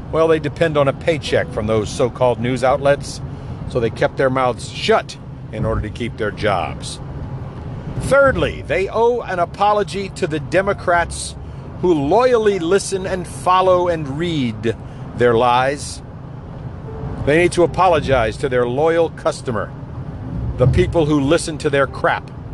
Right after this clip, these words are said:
on a daily basis. Fourth, they owe an apology to Donald J. Trump and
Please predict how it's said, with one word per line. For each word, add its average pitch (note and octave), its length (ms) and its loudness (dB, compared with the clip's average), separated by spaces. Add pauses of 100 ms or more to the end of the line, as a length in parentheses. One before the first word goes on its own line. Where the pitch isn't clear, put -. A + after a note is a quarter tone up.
(460)
on A#2 100 -4
a A#2 60 0
daily C#3+ 540 0
basis. - 680 -4 (1400)
Fourth, A3 360 4 (540)
they A3+ 180 4
owe G#3+ 180 4
an F#3 60 2
apology F3+ 720 0 (600)
to D3 140 -2
Donald G3+ 760 0
J. F#3+ 300 0
Trump F3+ 520 0
and D#3+ 280 -2